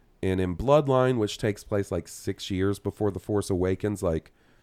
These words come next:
there's no mention of any other students. That doesn't necessarily mean there weren't any, but it's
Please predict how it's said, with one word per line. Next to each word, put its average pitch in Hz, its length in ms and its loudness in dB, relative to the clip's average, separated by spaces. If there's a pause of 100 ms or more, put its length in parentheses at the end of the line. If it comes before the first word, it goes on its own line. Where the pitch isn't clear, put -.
(680)
there's 107 220 4
no 143 200 10
mention 135 380 4
of 98 160 0
any 98 260 0
other 87 200 2
students. 69 800 -6 (220)
That 92 180 0
doesn't 92 260 0
necessarily 85 640 -2
mean 78 200 -2
there 73 120 -4
weren't 101 320 -2
any, 76 200 -6
but 76 280 -4 (520)
it's - 340 -4